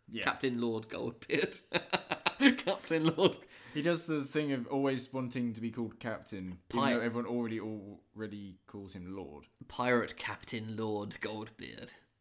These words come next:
Speaker 1: He just keeps adding stuff.
Speaker 2: Yeah. Our Lord and Saviour, Pirate <laughs>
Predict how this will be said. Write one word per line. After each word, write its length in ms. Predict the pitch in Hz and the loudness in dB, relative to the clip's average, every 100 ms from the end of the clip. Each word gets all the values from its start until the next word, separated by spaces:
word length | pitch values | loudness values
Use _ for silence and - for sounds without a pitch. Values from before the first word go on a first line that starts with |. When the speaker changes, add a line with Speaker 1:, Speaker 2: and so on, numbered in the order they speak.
| _ | _
Speaker 1:
He 100 | - | -12
just 120 | 113 | -8
keeps 180 | - 120 | -4 -4
adding 300 | 101 104 95 | -4 -6 -8
stuff. 280 | 92 - 67 - | -12 -14 -14 -6
Speaker 2:
Yeah. 320 | - 120 - - _ _ _ _ _ _ _ _ - | -2 0 -2 -8 _ _ _ _ _ _ _ _ -6
Our 140 | - 107 | -2 2
Lord 320 | 120 135 143 | 6 8 10
and 160 | 143 | 8
Saviour, 520 | 131 120 113 110 113 117 | 6 0 0 0 -2 -2
Pirate 600 | 120 120 127 135 277 233 | 0 2 4 6 6 6
<laughs> 880 | 190 151 170 190 180 185 190 185 202 | 6 6 6 8 8 8 6 4 0